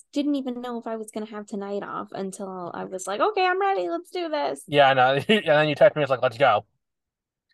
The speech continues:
Speaker 2: It's like that, it's
Speaker 1: <laughs>
Speaker 2: like that scene in Iron Man when it's like, he shows up late and he's walking up and, and Rhodey's like, "Come on, you're late." And she's like, "Well, now we're waiting on you. Let's go. Come on."
Speaker 1: <laughs> Yep. <laughs>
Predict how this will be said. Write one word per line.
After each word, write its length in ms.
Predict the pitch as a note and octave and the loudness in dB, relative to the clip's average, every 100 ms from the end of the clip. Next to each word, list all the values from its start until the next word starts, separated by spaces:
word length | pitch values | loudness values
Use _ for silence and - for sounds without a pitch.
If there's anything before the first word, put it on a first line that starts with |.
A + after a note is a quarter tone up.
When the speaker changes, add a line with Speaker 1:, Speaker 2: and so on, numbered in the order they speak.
| - | -2
Speaker 2:
It's 140 | - | 4
like 200 | D4 D4+ | 4 4
that, 200 | C#4+ D4+ | 4 4
it's 100 | A#3 | 2
Speaker 1:
<laughs> 20 | |
Speaker 2:
like 100 | F#3 | 2
that 140 | D#3+ D3 | 4 2
scene 280 | - D3+ D3+ | 0 -8 -8
in 100 | C3 | -4
Iron 300 | C3 C3 C3+ | -2 -2 -2
Man 240 | C3 B2 A#2 | -2 -4 -4
when 120 | A#2 | -6
it's 140 | A2+ | -4
like, 260 | B2 A#2 A2 _ | -2 -2 -2 _
he 260 | - C3+ | -14 -12
shows 280 | B2 C#3 B2+ | -2 2 4
up 100 | B2 | 2
late 360 | A2+ G#2 G#2+ B2+ _ _ _ _ _ _ - | 0 -4 -4 -6 _ _ _ _ _ _ -2
and 280 | B2 A2+ A2+ | 2 2 2
he's 160 | C3 A2+ | -4 2
walking 320 | A#2+ B2 A#2+ | 2 2 4
up 200 | A#2 - | 4 4
and, 160 | A2+ | -2
and 220 | A#2 B2 A2+ | -6 -8 0
Rhodey's 280 | A#2 A#2+ A2+ | 2 2 0
like, 120 | A2+ | -2
"Come 140 | - | 0
on, 160 | B2+ A#2+ | 2 2
you're 140 | G#2 | 0
late." 220 | G#2 A2 B2+ | -2 -2 -2
And 100 | A2 | -8
she's 120 | A#2 | -4
like, 140 | A#2 A2+ | -4 -4
"Well, 160 | A#2+ | -10
now 180 | A2+ A2+ | -2 4
we're 60 | C3 | 6
waiting 220 | D3 C#3+ | 6 4
on 120 | D3 D#3+ | 0 0
you. 100 | B2+ | -2
Let's 220 | G2+ A#2+ | -2 -2
go. 160 | - A2 | 0 -2
Come 200 | - C#3 | -2 -4
on." 240 | A#2 F#2+ A2+ _ _ _ _ _ | -4 -6 -12 _ _ _ _ _
Speaker 1:
<laughs> 420 | C4 D#4 D4+ C4 - | 0 2 2 0 -2
Yep. 220 | F#3+ - A#3+ - - - - - - | -6 -6 -10 -12 -18 -18 -14 -8 -2
<laughs> 720 | G4 E4 D4 F#4 D#4+ - D4+ | -2 0 -2 0 -2 -2 -6